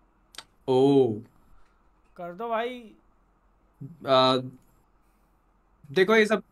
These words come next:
Speaker 1: मेरे ख्याल से डिपेंड करता है कि आपके और उसके बीच में कनेक्शन कैसा है। मुझे लगता है कि इससे फर्क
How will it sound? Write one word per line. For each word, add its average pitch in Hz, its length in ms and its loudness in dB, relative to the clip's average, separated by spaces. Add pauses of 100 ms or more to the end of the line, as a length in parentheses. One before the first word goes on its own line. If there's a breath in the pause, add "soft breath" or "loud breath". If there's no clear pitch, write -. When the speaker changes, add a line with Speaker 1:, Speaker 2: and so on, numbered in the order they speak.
Speaker 1:
मेरे 156 220 -2
ख्याल 165 220 2
से 180 100 -2
डिपेंड 156 380 -2
करता 156 260 -2
है 160 100 -2
कि 160 320 -4
आपके 123 420 -4
और 139 120 -2
उसके 139 180 -8
बीच 135 220 -6
में 143 100 -8
कनेक्शन 127 420 -6
कैसा 131 280 -2
है। 151 200 -10
मुझे 131 220 -2
लगता 131 260 -2
है 143 60 2
कि 143 120 -4
इससे 139 220 -2
फर्क 123 320 -2